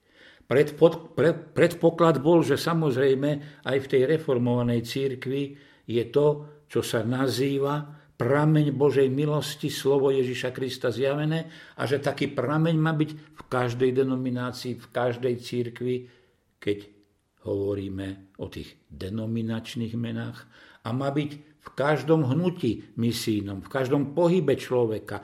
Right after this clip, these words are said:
Ten odkaz Boží, prameň milosti Božej, to, čo je v Žalme tridsiatom šiestom vo verši desiatom. Takže to bolo od Pána priká-, pri-, prikázané, ten príkaz. E,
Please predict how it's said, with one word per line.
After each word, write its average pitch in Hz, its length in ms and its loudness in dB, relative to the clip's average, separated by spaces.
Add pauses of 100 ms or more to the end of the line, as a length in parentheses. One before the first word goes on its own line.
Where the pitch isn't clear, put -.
(180)
Ten - 180 -2
odkaz 180 560 0
Boží, 143 380 0
prameň 156 420 0
milosti 160 560 0
Božej, 127 640 -2
to, 147 160 -4
čo 151 140 -4
je 135 100 4 (240)
v 107 80 -8
Žalme 151 400 2
tridsiatom 143 720 -6
šiestom 143 800 -4
vo 135 80 4
verši 139 320 0
desiatom. 110 800 -2 (560)
Takže 110 540 -4 (420)
to 131 320 0
bolo 131 460 0
od - 260 -4
Pána 143 640 0
priká-, 110 720 -6 (100)
pri-, 123 320 0 (160)
prikázané, 123 960 0
ten 110 240 -2
príkaz. 123 720 -6
E, - 1400 -10